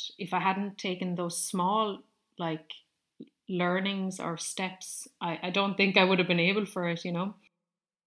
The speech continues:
So yeah, so I finished up university then, and I had studied linguistics. So I was always a fan of languages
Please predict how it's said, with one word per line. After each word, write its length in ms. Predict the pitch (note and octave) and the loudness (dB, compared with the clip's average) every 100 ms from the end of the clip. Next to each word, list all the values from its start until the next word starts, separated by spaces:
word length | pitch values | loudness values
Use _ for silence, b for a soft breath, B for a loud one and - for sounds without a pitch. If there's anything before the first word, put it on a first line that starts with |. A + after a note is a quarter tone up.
| - | -6
So 160 | - C#4 | 2 6
yeah, 240 | D4+ A#3 | 8 8
so 160 | - A#3 | 6 2
I 40 | |
finished 360 | A#3 D4 C#4 C4 | 6 6 6 2
up 120 | B3 | 2
university 720 | A#3 A3+ B3 A#3 - A#3 A3+ | 2 4 2 0 0 2 4
then, 500 | A3 G#3 G3+ G3+ - _ _ _ _ | 4 2 0 -4 -8 _ _ _ _
and 840 | G3+ G3 F#3+ F#3 F#3 F#3 F#3 F#3 - - _ _ | -4 -2 -2 -2 -4 -4 -6 -10 -14 -20 _ _
I 100 | F#3 | -8
had 240 | F3+ F#3+ F#3+ | -6 -8 -8
studied 540 | - G3 F#3+ F#3 F3+ | -8 -6 -4 -2 -2
linguistics. 920 | F#3 F3+ A#3+ B3+ - B3+ - - - - _ | -4 2 2 2 -2 -4 -4 -10 -10 -14 _
So 540 | - - - F#3+ F#3 F#3 | -16 -12 -6 -2 -2 -2
I 80 | F3+ | -4
was 100 | F#3+ | -4
always 240 | G3+ G3 | -4 -4
a 60 | F#3+ | -6
fan 260 | G#3 F#3+ | -4 -2
of 140 | F#3 F3 | -2 -2
languages 800 | F#3 F#3+ F#3+ F#3+ F#3+ F#3 - | 0 0 -2 -4 -6 -6 -10